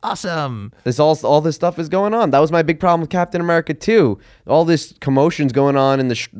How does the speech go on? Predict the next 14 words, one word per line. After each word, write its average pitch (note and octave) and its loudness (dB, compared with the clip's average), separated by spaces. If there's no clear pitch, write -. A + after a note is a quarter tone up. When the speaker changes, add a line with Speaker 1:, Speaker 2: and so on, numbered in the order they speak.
Speaker 2:
the G#2+ -10
state, - -8
the B2+ -2
country's D#3 0
capital. A#2 0
Like, A#2+ -2
A-, D3+ 0
uh, B2+ 4
M E3 2
sixteens D#3+ -2
getting C#3 2
fired C#3 2
into C3 -2
vans C3+ 0